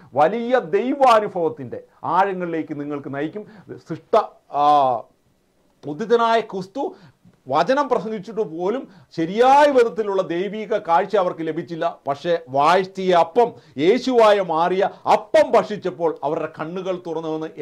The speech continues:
എമ്മാവൂസിലേക്ക് പോയ ശിഷ്യന്മാർക്ക് ഇവിടെ യഥാർത്ഥത്തിൽ കാണാൻ പറ്റും.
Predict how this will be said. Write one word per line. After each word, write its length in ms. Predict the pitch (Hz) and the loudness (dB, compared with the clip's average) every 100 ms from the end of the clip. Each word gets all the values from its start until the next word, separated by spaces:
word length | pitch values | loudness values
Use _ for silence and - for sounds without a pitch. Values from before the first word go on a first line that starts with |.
| 151 | -6
എമ്മാവൂസിലേക്ക് 680 | 175 208 214 - 185 160 156 | -2 0 -2 -4 -8 -6 -4
പോയ 100 | 147 147 | -4 -6
ശിഷ്യന്മാർക്ക് 600 | 151 156 156 147 143 160 165 _ - | -14 -12 -4 -4 -4 -10 -12 _ -12
ഇവിടെ 220 | 151 156 156 - _ _ | -4 -4 -4 -12 _ _
യഥാർത്ഥത്തിൽ 400 | 151 165 147 170 160 | -2 0 -2 -8 -4
കാണാൻ 180 | 190 185 | -2 -2
പറ്റും. 180 | 175 | -10